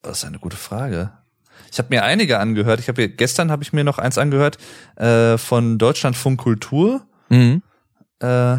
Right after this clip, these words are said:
Speaker 1: das war ziemlich gut. Und von Radio eins, das hab ich gehört.
Speaker 2: Mit, mit
Speaker 1: Aber
Speaker 2: Silke Super.
Speaker 1: Und mit Silke Super und gestern Abend, äh, zum Zeitpunkt der Aufnahme, heute haben wir den, äh, zweiten zehnten zweitausendeinundzwanzig.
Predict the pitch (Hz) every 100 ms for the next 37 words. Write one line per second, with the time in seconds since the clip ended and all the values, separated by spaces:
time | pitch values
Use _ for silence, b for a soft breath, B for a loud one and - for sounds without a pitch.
0 | 123 131 - 156 - 160 - - 165 175
1 | 170 - 123 127 - 135 127 123 107 98
2 | 98 110 175 - 185 185 196 - 180 180
3 | 185 - - - _ _ _ _ _ _
4 | - 117 - - 120 101 113 139 139 120
5 | 113 123 - 90 - _ _ B B B
6 | 123 135 185 226 - 123 151 185 139 185
7 | 233 - 147 185 294 - - 156 175 -
8 | 165 139 160 170 - 123 127 123 117 120
9 | 120 117 104 113 127 131 113 110 110 107
10 | 101 98 98 - - - - 50 50 -
11 | - 107 - 104 120 120 117 - 110 107
12 | 101 98 139 170 - 180